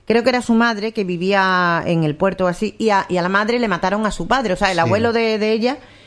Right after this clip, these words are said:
Speaker 1: eran de los alfareros y todo eso, lo, y le hicimos una entrevista a la madre, o sea, una señora que ya lleva fallecida años, y no, y no, le hicimos una entrevista de cuando ella recordaba, cuando era niña, que se llevaron a su padre, qué tal y qué cual, y entonces yo, eh, le pregunté un poco que, que,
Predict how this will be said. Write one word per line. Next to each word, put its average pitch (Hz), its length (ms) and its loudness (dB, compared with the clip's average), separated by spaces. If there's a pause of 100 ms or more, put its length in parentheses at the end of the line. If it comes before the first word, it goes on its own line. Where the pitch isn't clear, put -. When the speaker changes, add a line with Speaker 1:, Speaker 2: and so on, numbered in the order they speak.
(160)
Speaker 1:
eran 185 240 0
de 196 100 0
los 190 100 2
alfareros 175 540 0
y 196 40 0
todo 190 240 0
eso, 202 220 -4 (100)
lo, 185 140 -4 (380)
y 202 80 0
le 190 80 0
hicimos 226 200 0
una 277 100 0
entrevista 254 680 0 (280)
a 165 80 -2
la 156 100 0
madre, 185 380 0
o 175 60 -4
sea, 156 280 -4
una 143 140 -2
señora 143 340 -4
que 151 120 -4
ya 143 500 -2
lleva 156 240 -2
fallecida 156 500 -2
años, 175 320 -4 (540)
y 202 120 0
no, 196 220 0
y 190 240 2
no, 170 140 0
le 170 100 -2
hicimos 196 180 -2
una 240 80 0
entrevista 233 380 -2
de 214 120 -4
cuando 165 360 -2
ella 175 200 0
recordaba, 180 500 0
cuando 180 160 -2
era 170 140 0
niña, 190 320 -2
que 175 60 -12
se 180 120 -6
llevaron 165 320 0
a 160 40 -2
su 156 180 -6
padre, 185 500 0
qué 180 120 -4
tal 170 220 -2
y 170 40 -4
qué 170 160 -4
cual, 190 260 0
y 190 40 -4
entonces 175 300 -4
yo, 180 280 -2 (480)
eh, 196 360 0
le 202 160 0
pregunté 196 560 0
un 196 140 -2
poco 196 360 -2
que, 196 200 -6
que, 190 240 -6